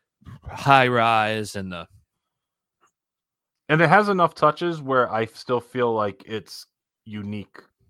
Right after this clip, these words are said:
Speaker 2: like, it's uniquely Disney.
Speaker 1: Mm-hmm.
Speaker 2: But it's close. Like, you go into certain spots and you're like, "This could be anywhere." But then you turn the corner and you're like, "This feels like Disney."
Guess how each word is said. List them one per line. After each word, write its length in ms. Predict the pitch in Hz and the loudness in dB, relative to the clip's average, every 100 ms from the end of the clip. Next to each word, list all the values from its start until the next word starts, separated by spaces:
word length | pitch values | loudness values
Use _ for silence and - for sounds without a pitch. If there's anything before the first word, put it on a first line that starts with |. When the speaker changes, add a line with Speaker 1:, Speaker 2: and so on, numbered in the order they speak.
| _ 101 | _ -6
Speaker 2:
like, 220 | 98 92 | -6 -6
it's 160 | 95 | -12
uniquely 420 | 101 101 104 92 82 | -8 -8 -8 -10 -8
Disney. 540 | 92 82 - 50 - _ _ _ | -8 -8 -12 -20 -20 _ _ _
Speaker 1:
Mm-hmm. 260 | 123 123 127 | -12 -10 -4
Speaker 2:
But 140 | 113 | -4
it's 140 | 120 - | -4 -8
close. 500 | - 156 170 131 131 | -8 0 2 2 -2
Like, 100 | 120 | -4
you 100 | 131 | 0
go 180 | 147 160 | 4 4
into 160 | 139 | 2
certain 340 | 120 143 131 113 | -2 -2 -2 -4
spots 480 | - 131 127 117 110 | -4 2 4 2 -4
and 80 | |
you're 80 | 107 | -6
like, 180 | 107 101 | -6 -6
"This 200 | 185 196 | -8 -6
could 180 | 196 156 | -10 -8
be 160 | 135 | -6
anywhere." 720 | 113 107 98 85 78 53 - _ _ _ _ _ _ _ - | -4 -6 -8 -12 -18 -20 -20 _ _ _ _ _ _ _ -4
But 100 | 127 | 2
then 160 | 147 | 2
you 80 | 139 | 2
turn 260 | 131 151 131 | 2 0 2
the 80 | 110 | -2
corner 380 | 127 127 110 101 | 0 2 2 -2
and 60 | |
you're 120 | 98 | -4
like, 280 | 95 92 87 - | -4 -4 -6 -8
"This 160 | 127 | -10
feels 300 | - 117 98 | -6 -6 -4
like 180 | 87 82 | -6 -10
Disney." 380 | 92 80 - | -16 -18 -20